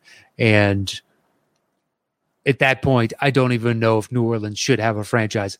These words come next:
They have some fans down there, but they also have trouble selling tickets. And the ownership there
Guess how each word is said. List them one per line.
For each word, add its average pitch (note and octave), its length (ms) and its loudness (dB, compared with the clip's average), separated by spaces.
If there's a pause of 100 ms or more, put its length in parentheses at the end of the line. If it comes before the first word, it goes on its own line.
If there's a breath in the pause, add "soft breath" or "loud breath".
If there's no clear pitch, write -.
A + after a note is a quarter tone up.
(140)
They F3 120 4
have G3 200 4
some D#3 220 2
fans A2+ 280 0
down G2 220 -6
there, F#2+ 200 -8 (240 soft breath)
but D#3 120 0
they F3 80 4
also D#3 200 2
have C3 120 2
trouble G#2+ 220 -2
selling G2 320 -2
tickets. G2+ 440 -4 (420 loud breath)
And G2+ 540 0 (360)
the D3 140 2
ownership C#3 440 2
there A2 380 2